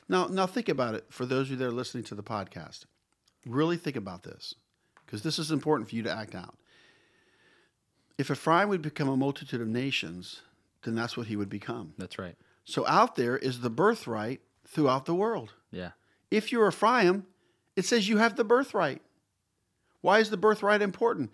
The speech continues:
Speaker 1: Because we are to come alongside Judah, who has the scepter. We're gonna see those in the, in the, we're gonna have time and just enough to do the two
Speaker 2: Well,
Speaker 1: blessings
Speaker 2: well, and it's
Speaker 1: of
Speaker 2: not that tough
Speaker 1: Judah and
Speaker 2: to,
Speaker 1: Joseph,
Speaker 2: it's
Speaker 1: but
Speaker 2: not that tough to understand. You, God promised the multitude of nations from Abraham.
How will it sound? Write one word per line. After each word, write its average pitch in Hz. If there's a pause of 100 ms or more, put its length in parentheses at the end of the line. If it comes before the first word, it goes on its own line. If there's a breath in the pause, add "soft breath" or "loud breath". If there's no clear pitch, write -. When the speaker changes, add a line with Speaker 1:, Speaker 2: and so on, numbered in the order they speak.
(320 soft breath)
Speaker 1:
Because 196
we 208
are 240
to 226
come 208
alongside 196
Judah, 202
who 175
has 175
the 175
scepter. 196
We're 147
gonna 151
see 143
those 143
in 131
the, 127
in 127
the, 120
we're 135
gonna 131 (100)
have 127
time 120
and 113 (100)
just 131
enough 120
to -
do 117
the 104
two 113
Speaker 2:
Well, 104
Speaker 1:
blessings 110
Speaker 2:
well, 208
and 208
it's -
Speaker 1:
of 269
Speaker 2:
not 285
that 135
tough 160
Speaker 1:
Judah 110
and 113
Speaker 2:
to, 113
Speaker 1:
Joseph, 95
Speaker 2:
it's 101
Speaker 1:
but 92
Speaker 2:
not 214
that 127
tough 131
to 123
understand. 107
You, 135
God 143
promised 135
the 113
multitude 117
of 120
nations 98 (100)
from 117
Abraham. 104